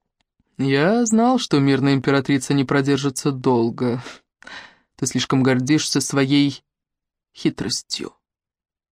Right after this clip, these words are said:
Не задумываясь, я рванула к Джоулю. По моей команде три ветви разошлись в стороны. Ярость затуманила разум, и я прыгнула на ветку, которая сжимала его грудь, стараясь не касаться наэлектризованной кожи. Я чувствовала, как он атаковал дуб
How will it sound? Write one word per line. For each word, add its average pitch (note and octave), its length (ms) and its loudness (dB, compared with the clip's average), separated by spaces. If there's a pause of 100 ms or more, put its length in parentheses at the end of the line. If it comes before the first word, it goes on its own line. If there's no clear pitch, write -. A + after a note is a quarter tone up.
(760)
Не G#3 180 6
задумываясь, G3+ 640 4
я F#3 180 6
рванула F3 340 4
к D3 80 -2
Джоулю. C#3 400 4 (440)
По - 100 2
моей A3 240 6
команде A3 380 4
три G#3 180 4
ветви G3+ 300 4
разошлись F#3 420 2
в - 40 -8
стороны. C#3+ 420 4 (480)
Ярость E3 520 4
затуманила D3+ 520 4
разум, E3+ 320 4
и - 20 4
я E3 120 4
прыгнула D3+ 520 4
на D#3 100 4
ветку, F#3+ 280 2
которая D#3+ 340 4
сжимала D3 360 4
его D3+ 140 4
грудь, F3 300 4
стараясь D3+ 380 2
не D3+ 80 4
касаться D#3 440 2
наэлектризованной D3 800 2
кожи. C#3+ 460 2 (640)
Я C3+ 320 2 (180)
чувствовала, C#3 520 0
как C3 200 0
он C#3+ 120 4
атаковал C3+ 460 2
дуб B2+ 300 -2